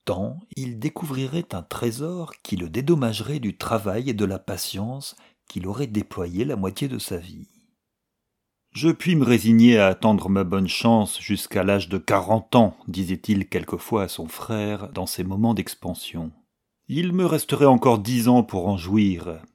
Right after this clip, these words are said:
et vingt de plus pour nous offrir de bons dîners, boire du bon vin, et déblatérer à la manière des vieux contre la décadence de toute chose. »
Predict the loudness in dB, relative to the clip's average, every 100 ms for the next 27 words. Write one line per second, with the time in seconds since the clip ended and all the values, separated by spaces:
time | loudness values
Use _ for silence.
0 | -4 -2 -2 0 0 0 -2 2 2 2
1 | -6 -4 0 -2 -2 -4 -2 -4 0 0
2 | 0 0 2 0 -2 0 0 0 -2 -2
3 | 4 4 4 -4 -6 -12 _ -4 -2 -2
4 | -2 -2 -2 2 2 2 0 0 0 0
5 | -2 -2 -2 -4 -2 -2 -2 -6 -6 -6
6 | -6 -6 -6 -4 -2 -4 -2 -4 -2 -4
7 | -4 -8 -10 -12